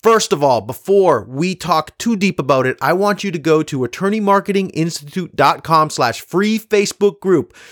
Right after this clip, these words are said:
Join a Facebook group. We have a few dozen people as of the time I am recording this. I go in there with some live video. I go in there, uh, inviting anyone who has an issue, has a challenge, wants to redirect, wants some thoughts, or even if you're doing a pitch or you're doing something,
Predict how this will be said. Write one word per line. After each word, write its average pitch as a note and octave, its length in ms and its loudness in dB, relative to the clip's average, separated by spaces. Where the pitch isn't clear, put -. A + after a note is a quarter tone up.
Join F#3 200 4
a G#3+ 40 0
Facebook G#3 460 0
group. G3+ 260 -2
We E3+ 60 0
have B2 100 -2
a A#2 40 -6
few F#3 220 -10
dozen F#3+ 280 0
people F#3 280 -4
as D3 140 0
of B2+ 100 -8
the A#2+ 80 -8
time F3 460 -2
I D#3 220 2
am C3 360 -6
recording F#3 520 2
this. F#3+ 180 0
I B2+ 80 0
go C#3 200 2
in C#3+ 80 0
there C#3 120 2
with B2+ 140 0
some A#2 180 -6
live E3+ 360 0
video. F3+ 680 0
I C3 80 -2
go C#3+ 240 2
in D3 160 0
there, D3 380 0
uh, A#2 320 -2
inviting D#3 580 0
anyone G3 500 2
who D3 180 0
has C3 200 0
an A#2 160 -8
issue, F3 340 0
has D3 180 2
a A2+ 60 -6
challenge, D3+ 500 0
wants C#3+ 320 -2
to E3 100 -6
redirect, D3 560 0
wants D#3+ 300 -2
some D3+ 100 -4
thoughts, D3+ 460 0
or D#3+ 180 0
even G#3 220 -2
if A3 100 -8
you're G#3+ 80 0
doing G3 240 0
a C#3 60 -2
pitch - 400 -2
or A#2+ 40 -4
you're A#2+ 120 -4
doing F3+ 240 0
something, E3 480 0